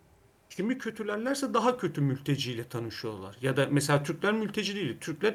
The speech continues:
işçi olarak gitti. Türklerin durumu farklı.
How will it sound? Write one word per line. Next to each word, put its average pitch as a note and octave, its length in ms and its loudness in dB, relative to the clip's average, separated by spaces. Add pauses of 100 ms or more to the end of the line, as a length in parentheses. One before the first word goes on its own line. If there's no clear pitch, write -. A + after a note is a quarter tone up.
işçi - 320 -2
olarak D3 420 2
gitti. - 260 -10 (100)
Türklerin D#3+ 460 0
durumu D3 240 2
farklı. G3+ 480 -4